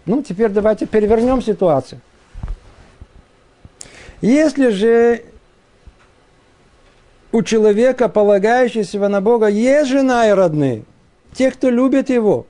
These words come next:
а также те, кто ненавидит. Неважно, есть, окружен, <laughs> окружен заботами, окружен проблемами. Есть, кто меня любит, есть, кто меня ненавидит, есть с кем спорить, есть с кем иметь. А,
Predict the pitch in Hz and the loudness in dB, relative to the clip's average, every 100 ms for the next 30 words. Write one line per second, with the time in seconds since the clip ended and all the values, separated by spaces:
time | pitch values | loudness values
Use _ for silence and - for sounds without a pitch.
0 | _ 156 160 240 208 208 233 233 - 226 | _ -4 0 0 0 -2 -2 -4 -2 0
1 | 226 196 _ 160 214 233 220 226 156 110 | 0 -2 _ 0 2 2 0 0 -2 -6
2 | _ _ - 240 247 185 117 117 170 214 | _ _ -8 -4 -2 -2 -4 -12 -6 -6
3 | 175 - 226 330 302 - 403 320 359 311 | -6 -10 -6 -4 -4 0 0 2 0 -4
4 | - - 269 - 254 - - - 220 254 | -12 -6 -6 -2 -4 -4 -16 -6 -2 -2
5 | 285 262 302 247 226 165 156 165 220 226 | 0 0 2 2 2 0 -2 0 -2 -2
6 | 196 190 220 262 226 208 196 175 165 143 | -2 -2 -2 -4 -2 0 0 -2 -2 -2
7 | 165 208 208 185 180 156 - - - 214 | 0 2 0 0 -2 -4 -8 -12 -2 0
8 | 180 - 147 139 123 156 226 175 151 123 | 0 -2 0 0 0 0 0 0 -2 -4
9 | - 117 117 127 147 170 233 175 156 139 | -4 -6 -4 -4 -4 -4 -2 -4 -2 -6
10 | - 143 117 - 214 208 170 143 127 151 | -4 -8 -8 -4 0 0 0 -2 -4 -6
11 | 139 135 147 139 101 - 107 113 | -4 -4 -6 -6 -10 -10 -8 -8